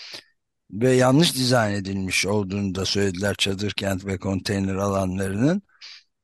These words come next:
Yoğun yağmur yağışı da sel hak-, ve seller haklılığımızı gözler önüne serdi. Biz uyardık defalarca, haklı olmak istemiyoruz dediler.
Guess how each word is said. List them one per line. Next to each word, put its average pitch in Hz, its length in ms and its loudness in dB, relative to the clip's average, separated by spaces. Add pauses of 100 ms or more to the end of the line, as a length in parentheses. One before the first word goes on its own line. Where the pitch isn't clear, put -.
(120)
Yoğun 123 400 6
yağmur 120 420 6
yağışı 101 540 0
da 160 180 4
sel 123 420 2
hak-, 104 420 -4 (140)
ve 98 360 -2
seller 113 520 4
haklılığımızı 120 960 2
gözler 127 440 2
önüne 113 300 2
serdi. 110 440 0
Biz 101 180 -8
uyardık 117 580 2
defalarca, 104 680 4
haklı 123 240 0
olmak 135 260 2
istemiyoruz 120 580 0
dediler. 95 460 0